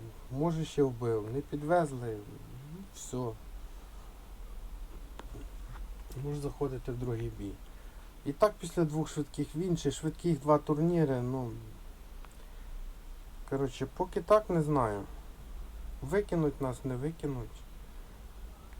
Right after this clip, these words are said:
Оборона простояла, о,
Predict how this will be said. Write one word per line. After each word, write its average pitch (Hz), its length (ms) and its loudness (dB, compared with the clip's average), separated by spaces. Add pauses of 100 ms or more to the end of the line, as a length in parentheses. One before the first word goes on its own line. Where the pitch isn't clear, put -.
(540)
Оборона 151 520 6
простояла, 135 800 4 (200)
о, 117 200 4